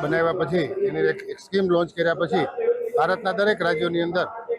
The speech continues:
એફ પી ઓ જુદા જુદા બનાવવામાં આવ્યા છે. રાજ્યની અંદર પણ એફ પી ઓ બનાવવામાં આવ્યા છે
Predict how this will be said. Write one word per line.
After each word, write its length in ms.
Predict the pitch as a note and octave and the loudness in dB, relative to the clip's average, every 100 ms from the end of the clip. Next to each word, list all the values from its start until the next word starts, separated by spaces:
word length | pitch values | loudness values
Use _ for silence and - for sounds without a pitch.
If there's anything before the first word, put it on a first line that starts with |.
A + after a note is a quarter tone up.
| - - | -6 -4
એફ 100 | A3 | -2
પી 140 | F3+ | 2
ઓ 220 | F3 E3 | 4 2
જુદા 240 | C#3+ D#3+ E3 | 2 0 0
જુદા 220 | D#3 D#3+ | 0 -2
બનાવવામાં 440 | D3 D#3 D#3+ D#3 | 0 0 2 0
આવ્યા 160 | D#3+ D#3+ | 0 -2
છે. 180 | E3 D3 | -2 0
રાજ્યની 400 | D3+ E3+ F3 F3+ | 0 2 2 2
અંદર 180 | E3+ | 2
પણ 180 | E3+ E3+ | -2 0
એફ 120 | E3 | -2
પી 140 | - E3+ | -2 -2
ઓ 80 | D#3 | -2
બનાવવામાં 440 | D#3 D#3+ D#3+ D#3 | 2 2 2 2
આવ્યા 160 | D#3+ D3+ | 0 0
છે 160 | E3 | -6